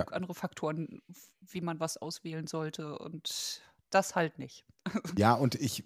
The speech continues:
Speaker 2: wähle die Vollnarkoseform nicht aus, weil ich eine Krebsprogression verlangsamen will, sondern weil ich möchte, dass der Patient möglichst gut schläft und kreislaufstabil ist.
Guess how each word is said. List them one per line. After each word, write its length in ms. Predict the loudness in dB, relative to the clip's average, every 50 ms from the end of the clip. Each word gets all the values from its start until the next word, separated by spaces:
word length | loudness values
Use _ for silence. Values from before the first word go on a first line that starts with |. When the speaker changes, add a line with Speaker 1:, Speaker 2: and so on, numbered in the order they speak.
| _ _
Speaker 2:
wähle 320 | 4 6 8 8 8 8
die 100 | 6 6
Vollnarkoseform 840 | 6 8 8 10 10 8 8 6 4 4 4 4 6 6 6 8 8
nicht 360 | 8 8 8 6 4 -2 2
aus, 480 | 4 6 8 8 8 6 2 0 0 -4 _ _ _ _ _ -16 -16 _ _
weil 360 | 0 6 6 8 8 8 6
ich 360 | 6 4 2 -2 -6 -12 -14 _ -18 -20 -12 -6
eine 240 | 0 2 2 2 2
Krebsprogression 1160 | 2 6 6 6 6 4 4 6 6 8 8 6 6 6 6 6 8 6 6 4 2 0 -4
verlangsamen 540 | 2 4 8 8 10 10 10 8 8 8 8
will, 220 | 8 8 8 8
sondern 400 | 6 4 6 6 6 4 4 2 -2 -6 -16 -16 -16 -18 -2 _
weil 120 | 4 4
ich 100 | 4 6
möchte, 280 | 6 4 4 6 4 4
dass 120 | 4 4
der 120 | 4 2 2
Patient 480 | 2 0 2 4 4 4 2 2 0
möglichst 300 | -2 0 0 0 -4 -2
gut 140 | -4 -4 -2 4
schläft 360 | 6 10 10 10 8 8 0
und 180 | -2 -4 -4 -4 _ -8
kreislaufstabil 680 | 2 4 4 6 4 2 2 4 0 2 4 2 2 4
ist. 320 | 2 2 0 0 -4 -8